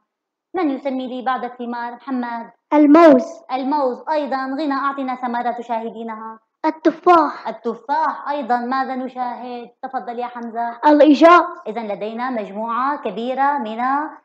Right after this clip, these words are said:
Speaker 1: الثمار من التي تشمل الخضار والفواكه. اليوم سوف نتعرف على أشكال هذه الثمار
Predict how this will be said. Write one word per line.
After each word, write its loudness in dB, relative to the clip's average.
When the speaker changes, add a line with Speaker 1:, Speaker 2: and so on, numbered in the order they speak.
Speaker 1:
الثمار -6
من -10
التي -8
تشمل -10
الخضار 0
والفواكه. 0
اليوم -4
سوف -10
نتعرف -6
على -8
أشكال -6
هذه -4
الثمار -4